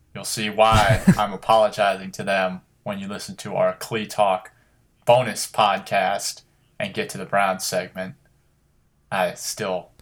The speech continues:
Speaker 1: am kinda mad at myself for, for, well, do, well, you'll see what I did in the,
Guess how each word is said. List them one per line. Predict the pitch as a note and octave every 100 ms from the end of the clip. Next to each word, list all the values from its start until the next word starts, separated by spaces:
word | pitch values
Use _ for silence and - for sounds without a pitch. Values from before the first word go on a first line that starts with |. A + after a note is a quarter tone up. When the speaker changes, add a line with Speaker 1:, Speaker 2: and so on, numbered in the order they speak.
| _ _ _
Speaker 1:
am | F#2+ F2+
kinda | - G#2 F2+
mad | F2+ F2
at | F2
myself | F2+ - F2+ F#2+
for, | - - - - _ _ _ _ _ _ _ _ _ _
for, | - D3+
well, | C#3+ D3
do, | C#3 E3
well, | E3 E3
you'll | C#3+ E3
see | D#3+ D#3
what | C#3
I | B2
did | A2 G#2+
in | F#2+
the, | F#2+ F#2